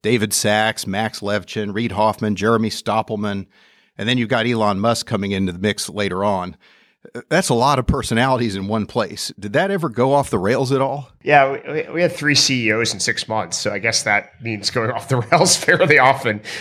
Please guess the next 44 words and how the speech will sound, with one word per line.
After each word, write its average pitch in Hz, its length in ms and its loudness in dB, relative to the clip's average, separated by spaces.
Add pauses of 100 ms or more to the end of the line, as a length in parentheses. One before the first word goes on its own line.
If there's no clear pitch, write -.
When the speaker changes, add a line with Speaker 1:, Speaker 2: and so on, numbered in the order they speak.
(180)
Speaker 2:
Uh, 107 560 6
we 120 120 4
had 117 80 6
a 110 40 -2
burn 110 300 -4
rate 107 320 2
of 101 220 -4
ten 117 200 2
million 107 260 4
dollars 104 500 0
in, 98 260 -2
uh, 101 40 -8 (520)
August 107 380 2
of 92 60 -10
two 113 160 0
thousand 98 480 2
with 92 140 -8
less 104 220 2
than 104 80 -2
six - 240 0
weeks - 180 -2
of - 60 -10
cash 123 360 2
left. 104 400 0
That 110 140 4
would 107 200 -4 (120)
probably 104 260 2
qualify 104 360 4
as 98 120 2
going 98 320 0 (180)
partially 120 340 2
off 104 220 2
the 110 80 0
rails. - 500 -4 (480)
Speaker 1:
I 117 80 -2
know 175 160 4
it 127 80 -4
was 120 200 -2
quite 175 300 0
a 131 40 2
ride 127 300 2
with 113 160 -4
that 95 200 -4
group, 98 380 -8